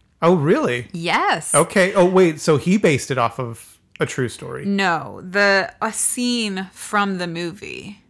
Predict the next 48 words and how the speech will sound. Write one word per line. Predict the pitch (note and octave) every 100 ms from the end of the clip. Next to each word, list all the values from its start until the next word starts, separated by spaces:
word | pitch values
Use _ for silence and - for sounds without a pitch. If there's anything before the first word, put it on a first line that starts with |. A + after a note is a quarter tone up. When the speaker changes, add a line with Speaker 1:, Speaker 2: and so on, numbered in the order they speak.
| _
Speaker 2:
not | - G3 D3+
Clive | - F3+ F3
Barker's | E3 - E3+
story, | - -
but | - G3
a |
scene | - G3+ G3
from | G3+
the | F#3
movie | E3+ D#3 - -
is | G3
based | - E3+ F#3+ - - -
on | G3
a | E3+
true | - - G3
story. | - - F#4+ B3
Speaker 1:
Oh, | G3 D3
okay. | - B2+ B2+ D#3+ - -
Do | D#3+
Speaker 2:
S-, | C3
Speaker 1:
tell. | E3 B2+ G#2 -
Speaker 2:
so, | - - G#3+ D3+ - D4 _ _ _ - _
uh, | G3+ F3+ F3 E3+ D#3+
one | G3+ A3 C4
scene | F4+ - A3 G#3
in, | - G3+ G3+
in | - G#3
the | G3
movie | G3 A3+ C4 G3 F3 D#3 A#3 - -
involves | G#3 G3 G3 F3+ F#3 F#3+ G#3 -
a | F#3+
woman | F#3 F#3+ G3 G3 G3
who | - F#3+
is | F3+ F3
attacked | F3 - F3 D#3 -
by | D#3+
a |
man | D#3+ C#3+
coming | E3+ F#3 F3
out | D#3+ D#3+
of, | E3+ -
like, | -
the | -
medicine | D3 - - -
cabinet | - - G3+ -
in | F#3
the | E3
wall. | E3+ -